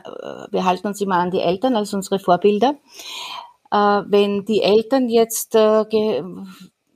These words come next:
entweder gesagt haben oder sich so verhalten haben, dass vor anderen sprechen, im Mittelpunkt stehen, laut, äh, sein und so weiter nicht gut ist, dann sitzt das auch irgendwo in uns drinnen.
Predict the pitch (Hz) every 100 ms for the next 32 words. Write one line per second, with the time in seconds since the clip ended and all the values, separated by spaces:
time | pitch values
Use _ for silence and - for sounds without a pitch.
0 | _ _ _ _ - 190 185 170 170 -
1 | 180 - 262 220 - 180 180 175 180 180
2 | 170 165 151 196 226 196 160 214 220 180
3 | 180 - - - - - _ _ - 185
4 | 175 175 175 175 - 226 226 190 190 214
5 | 220 214 190 180 - 185 175 170 165 196
6 | 196 - - - 160 151 170 - 208 196
7 | 190 165 170 185 180 - - 214 226 233
8 | - - 277 302 - 208 262 - - _
9 | - 180 - 214 233 - _ _ _ _
10 | - - 262 - 247 247 - 226 - 247
11 | 254 262 233 233 - 240 - 247 262 -
12 | - 160 147 - 165